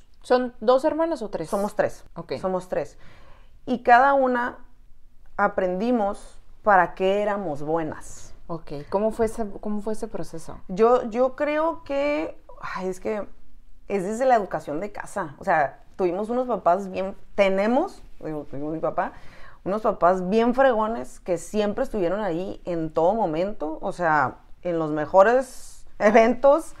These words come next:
Speaker 2: en, en, en las ocasiones cuando necesitábamos, y, y nos educaron a ser muy hermanables. O sea, tú no, tú no me
Speaker 1: ¿Cómo,
Speaker 2: puedes,
Speaker 1: cómo es eso?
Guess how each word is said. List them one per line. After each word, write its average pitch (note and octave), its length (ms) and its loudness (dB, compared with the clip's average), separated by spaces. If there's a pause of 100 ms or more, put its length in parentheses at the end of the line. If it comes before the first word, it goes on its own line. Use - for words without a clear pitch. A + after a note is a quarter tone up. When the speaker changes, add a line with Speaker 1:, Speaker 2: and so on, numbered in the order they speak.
(360)
Speaker 2:
en, F3+ 840 2
en, E3 520 -2
en F#3 140 -2
las F3 160 2
ocasiones F3 560 -2
cuando E3+ 800 2
necesitábamos, F#3+ 1200 4 (600)
y, G3+ 720 0 (140)
y F#3+ 520 -2 (160)
nos G#3+ 320 0
educaron G3+ 480 4
a B3+ 80 2
ser F3+ 180 2
muy G#3 360 2
hermanables. E3 800 -4 (140)
O E3 140 0
sea, C#3 380 0 (180)
tú D3 100 -6
no, F3 240 -2 (140)
tú D#3+ 120 -4
no F3+ 120 4
me A3 100 8
Speaker 1:
¿Cómo, B3 100 10
Speaker 2:
puedes, A#3 380 12
Speaker 1:
cómo D4+ 160 8
es F#4 80 10
eso? C4 120 8